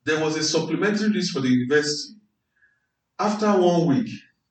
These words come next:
I was called that my name is out,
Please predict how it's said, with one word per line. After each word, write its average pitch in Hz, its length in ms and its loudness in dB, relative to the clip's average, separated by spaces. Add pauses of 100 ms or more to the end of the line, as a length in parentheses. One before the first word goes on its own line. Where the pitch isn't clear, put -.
(340)
I 123 160 -8
was 123 220 -6
called 165 480 -2 (580)
that 135 180 -4
my 131 140 -2
name 160 240 2
is 123 200 -2
out, 143 260 -2